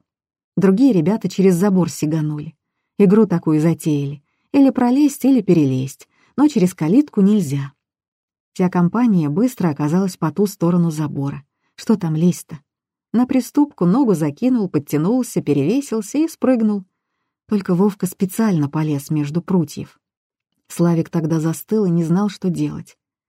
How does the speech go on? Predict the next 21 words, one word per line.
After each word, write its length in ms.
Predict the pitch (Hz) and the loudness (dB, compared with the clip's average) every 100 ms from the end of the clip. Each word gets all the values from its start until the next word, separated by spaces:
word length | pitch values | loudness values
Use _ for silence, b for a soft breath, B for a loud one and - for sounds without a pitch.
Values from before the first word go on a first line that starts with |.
| _ - | _ -4
Через 260 | 208 190 | 2 4
забор 340 | 165 180 202 226 | 4 2 2 2
он 140 | 151 | 0
перелезть 520 | 170 160 165 226 - | 0 0 2 0 -2
мог. 440 | 180 151 139 - _ _ _ _ _ - | -2 -2 -4 -12 _ _ _ _ _ -4
Уже 160 | 170 | 0
научился. 720 | 208 220 220 - 156 143 - - _ _ _ _ | 4 2 0 -4 -6 -6 -16 -20 _ _ _ _
А 100 | 165 | -2
между 400 | 160 226 262 185 | 2 2 2 0
прутьев 520 | 180 165 143 - 147 | -2 -4 -6 -10 -12
ещё 240 | 156 - 214 | -12 -4 0
не 120 | 240 | 0
пробовал. 560 | 240 156 143 147 147 - _ _ _ _ _ _ _ | 0 -4 -4 -8 -12 -18 _ _ _ _ _ _ _
Но 180 | 180 180 | 4 4
Вовке, 480 | 170 214 269 - 165 | 4 2 0 -2 -4
который 320 | 170 190 185 | -2 0 0
сказал, 480 | 180 185 180 190 160 | 0 0 2 2 0
что 240 | - - | -4 0
он 140 | 180 160 | 2 2
его 280 | 147 147 151 | 0 -2 -2
друг, 460 | 143 247 294 - | -2 -2 -4 -10